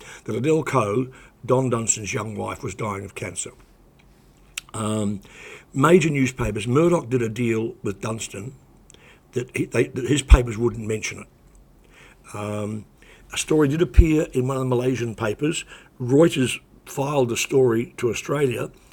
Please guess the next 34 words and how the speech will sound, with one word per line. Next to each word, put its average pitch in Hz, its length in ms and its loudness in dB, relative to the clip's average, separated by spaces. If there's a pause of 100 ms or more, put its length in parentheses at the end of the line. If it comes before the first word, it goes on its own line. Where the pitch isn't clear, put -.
(140)
and 123 120 -2
every 139 300 6
paper 120 320 0
in 117 60 -4
Australia 104 420 -6
killed - 300 -10
it. - 80 -18 (160)
It 95 80 -16
didn't 113 220 -6
appear. 104 360 -8 (600)
And 117 160 -12
I 147 180 0
made 143 300 2
this 123 200 0
part - 260 0
of 101 100 -10
the 117 80 -8
thing. 113 240 -12 (100)
I, 131 40 -10
I, 131 440 -2
I 139 40 4
did 135 200 0
do 110 160 2
it 107 60 0
on 104 120 -4
three 104 220 -4
X - 140 -12
Y - 260 -10 (1000)
and 113 160 0
said - 280 0
sh-, - 200 -8
she 104 120 -4
had 104 180 -8
cancer. - 320 -6